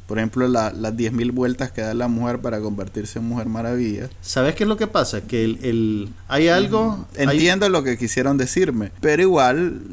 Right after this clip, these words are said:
Speaker 1: no sé,
Speaker 2: Vos aprecias
Speaker 1: un
Speaker 2: más el
Speaker 1: minuto en
Speaker 2: ritmo,
Speaker 1: eso.
Speaker 2: vos aprecias más el ritmo que el contexto.
Speaker 1: Sí, tal vez la edición la hubiera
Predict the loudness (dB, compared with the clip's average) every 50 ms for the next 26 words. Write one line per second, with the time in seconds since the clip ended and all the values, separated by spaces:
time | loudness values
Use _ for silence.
0 | -12 -10 -8 -6 -6 -4 -2 0 0 0 0 2 2 2 2 2 2 2 2 2
1 | 4 4 4 4 4 4 4 4 4 2 2 4 4 4 4 4 4 2 0 -2
2 | -2 -2 0 0 0 0 0 -2 0 2 2 2 2 2 2 2 2 0 -2 -2
3 | -2 -2 -4 -4 -4 -6 -6 -6 -6 -6 -6 -6 -8 -10 -10 -10 -14 -16 -14 -12
4 | -8 -4 -2 -2 -2 -2 0 -2 -2 0 2 2 2 2 2 2 0 -2 -4 -6
5 | -6 -4 -2 0 0 0 0 -2 -2 -2 -2 -2 -2 -2 -2 -2 -2 -2 -2 -2
6 | -4 -4 -6 -8